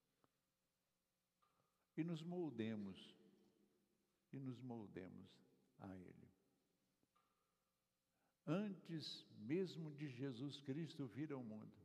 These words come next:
o salmista escreveu tudo isso. Com todas as obrigações de cumprir aquelas leis todas que existiram. Hoje,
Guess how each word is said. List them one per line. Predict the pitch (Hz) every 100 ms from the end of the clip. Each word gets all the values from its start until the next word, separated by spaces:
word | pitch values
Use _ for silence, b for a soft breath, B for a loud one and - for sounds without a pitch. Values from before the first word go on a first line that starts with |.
| - - - - _ _ _
o | -
salmista | - 123 113 101 -
escreveu | 117 - 101 101 104
tudo | - - -
isso. | - - - _ _ _ _ _ _ _ _ _ _ _ _ _ _ _ _ _ _ _ _ _ _ -
Com | 131 139 131 - -
todas | - 226 196 147
as |
obrigações | 170 165 160 143 131 - 170
de | 151
cumprir | 175 127 151 170 143
aquelas | 123 147 147 117
leis | 123 151 170 139 -
todas | 202 214 175 160
que | 156
existiram. | 151 135 135 - 117 - - - - - _ _ _ _ _ _ _ _ _ _ _ _ _
Hoje, | - 127 170 -